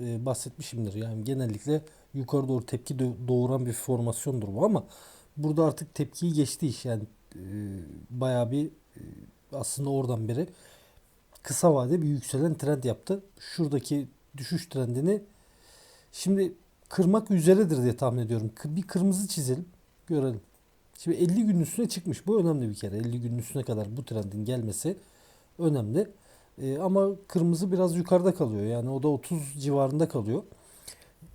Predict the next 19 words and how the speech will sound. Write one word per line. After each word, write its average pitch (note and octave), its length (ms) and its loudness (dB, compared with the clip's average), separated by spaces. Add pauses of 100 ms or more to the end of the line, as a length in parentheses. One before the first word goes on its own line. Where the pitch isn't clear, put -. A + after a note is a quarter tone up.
(1400)
İleri, F3 380 4
önümüzdeki F3 500 6
hafta G#3+ 480 4
bu E3+ 320 -2
otuzun F3+ 360 2
kırılımı B2 500 0
burada D#3+ 180 2
takip D#3+ 360 2
edilmeli. A2 380 0
Yani D3+ 180 0
otuzu D3+ 300 -2
da D#3+ 100 2
kırarsa D3+ 400 -2
biraz D3 260 0 (260)
sağ - 320 4
salim C#3 380 0
atlattı C3 460 -4
derler D3 280 4
ya. G#2+ 140 -2